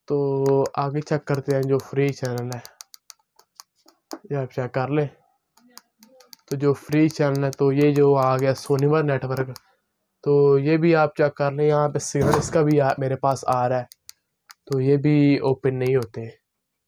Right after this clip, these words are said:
तो उसके बाद ये है एचबीओ India, तो ये चलता था power view पे, ये आप चेक कर लें। तो अभी बस black screen ही है। और ये सीएनएन India।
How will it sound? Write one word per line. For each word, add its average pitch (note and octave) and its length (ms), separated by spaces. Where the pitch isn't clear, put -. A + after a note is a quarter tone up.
तो C#3 220
उसके C#3+ 300
बाद C#3 260
ये C#3 140
है C3 260
एचबीओ C#3 460
India, C3+ 420
तो C#3+ 140
ये D3 340
चलता C#3+ 300
था C#3 200
power D3 340
view D3 200
पे, C#3+ 120
ये C#3+ 60
आप C3+ 100
चेक C#3 200
कर B2+ 220
लें। C3 160
तो D3 80
अभी C#3+ 280
बस C#3+ 320
black C3+ 420
screen C3+ 460
ही C3+ 80
है। C3 100
और C3+ 280
ये C3+ 180
सीएनएन C3+ 680
India। A#2+ 380